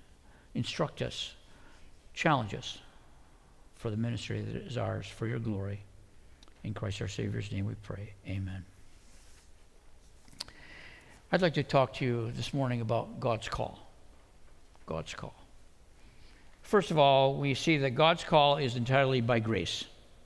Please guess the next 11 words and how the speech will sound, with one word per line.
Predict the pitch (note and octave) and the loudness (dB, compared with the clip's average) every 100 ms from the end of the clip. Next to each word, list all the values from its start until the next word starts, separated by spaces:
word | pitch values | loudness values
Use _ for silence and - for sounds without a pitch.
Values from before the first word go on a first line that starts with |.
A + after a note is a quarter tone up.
| - - - - - - - | -20 -20 -20 -20 -20 -20 -4
It's | C3+ C3 | -2 -2
interesting | G#3+ F3+ E3+ D3 - C#3 C#3 B2 - - - - - | 0 4 6 6 4 2 2 -2 -8 -20 -20 -12 -6
in | D3 | -2
the | C#3 | 2
life | C3+ C#3 | 4 2
of | C3 | 0
Jeremiah, | A2+ D3 C#3+ D#3 F3+ D3+ | 2 6 8 8 8 6
which | A#2+ A#2+ | 4 0
we | B2+ | -2
can | C3+ B2 | -2 -4
certainly | - F3+ G#3+ C#3+ B2 B2+ | 2 2 2 2 0 0